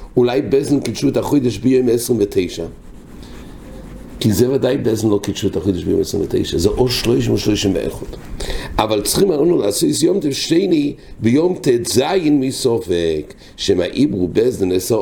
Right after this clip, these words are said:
אדר וקבעו ניסים ביום שלושים ואחד וכן באלו. תמיד המבנה של שתי יומים טובים זה מינימום, זה או ט"ו או טז, כי הנידון הוא האם קידשו את החודש ביום השלושים,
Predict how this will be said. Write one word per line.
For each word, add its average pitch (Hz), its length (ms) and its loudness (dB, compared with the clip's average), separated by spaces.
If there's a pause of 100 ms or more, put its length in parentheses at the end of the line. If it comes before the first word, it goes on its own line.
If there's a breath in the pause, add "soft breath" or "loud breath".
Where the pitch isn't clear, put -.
(140)
אדר 117 240 0
וקבעו 123 340 0
ניסים 147 300 0
ביום 131 180 2
שלושים 127 400 0
ואחד 131 260 0
וכן 117 200 0
באלו. 90 200 0 (420 loud breath)
תמיד 143 320 0
המבנה 123 460 2
של 104 160 -2
שתי 107 160 -2
יומים 143 320 2
טובים 131 480 0 (360 loud breath)
זה 110 540 0 (280)
מינימום, 135 580 2
זה 92 140 0
או 165 180 0
ט"ו 139 360 -2
או 160 220 -2
טז, 139 300 0 (560 loud breath)
כי 120 120 0
הנידון 123 420 2
הוא 151 220 2
האם 131 220 0
קידשו 131 340 -4
את 123 100 -2
החודש 117 320 -2
ביום 101 240 0
השלושים, 82 640 -2